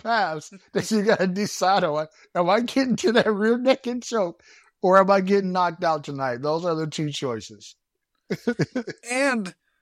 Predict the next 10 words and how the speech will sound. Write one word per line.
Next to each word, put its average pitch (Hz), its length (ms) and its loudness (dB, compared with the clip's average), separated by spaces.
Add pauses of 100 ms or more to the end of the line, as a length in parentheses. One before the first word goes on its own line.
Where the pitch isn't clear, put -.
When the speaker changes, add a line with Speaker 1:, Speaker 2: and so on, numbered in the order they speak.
(260)
Speaker 2:
a 190 60 -16
fairly 247 560 2
elite 196 340 -2
club, 165 480 0
too. 147 360 -8 (280)
Because 175 320 -2
even 254 260 4
Speaker 1:
Yeah. 240 40 0
Speaker 2:
Rich 247 220 -2
Clemente, 214 720 2